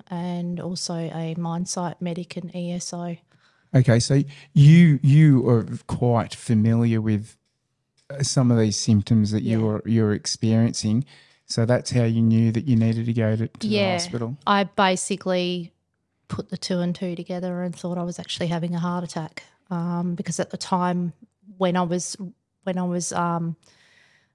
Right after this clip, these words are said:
Speaker 1: when I was on my way to hospital, my arm went, my left arm went completely numb. I had the shoulder tip pain. The chest pain got worse even after taking aspirin. Um, I even, I even took Panadol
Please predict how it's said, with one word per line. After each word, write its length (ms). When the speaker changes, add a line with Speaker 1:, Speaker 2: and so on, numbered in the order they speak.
Speaker 1:
when 160
I 60
was 120
on 100
my 120
way 200
to 60
hospital, 540
my 160
arm 420
went, 280
my 140
left 300
arm 240
went 180
completely 540
numb. 500
I 140
had 100
the 80
shoulder 380
tip 340
pain. 640
The 100
chest 380
pain 320
got 280
worse 640
even 300
after 240
taking 400
aspirin. 640
Um, 680
I 100
even, 420
I 120
even 180
took 220
Panadol 760